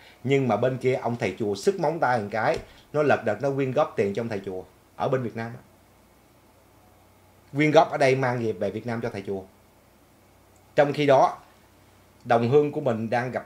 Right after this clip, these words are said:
khó khăn. Ở đây nó, "Ơi, có Mỹ lo ăn thua gì, có fema lo mà, mình lo cho họ chi cho nó mệt." Quý vị,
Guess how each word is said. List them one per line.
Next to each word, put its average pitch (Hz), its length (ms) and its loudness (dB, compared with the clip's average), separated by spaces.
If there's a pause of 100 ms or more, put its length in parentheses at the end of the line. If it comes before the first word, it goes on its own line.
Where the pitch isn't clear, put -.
(100)
khó 151 120 2
khăn. 123 260 -4 (480)
Ở - 120 -8
đây 127 200 2
nó, 139 120 -4
"Ơi, 185 200 6 (220)
có 156 140 0
Mỹ 131 240 -4
lo 135 180 0
ăn 117 160 -6
thua 135 140 -2
gì, 107 160 -4
có 156 200 -2
fema 131 340 0
lo 120 200 2
mà, 113 140 -8 (280)
mình 107 160 -4
lo 120 120 2
cho 123 100 -2
họ 107 220 -2
chi 131 120 -6
cho 131 60 -2
nó 120 60 -4
mệt." 104 180 -6 (1400)
Quý 156 60 -4
vị, 120 220 4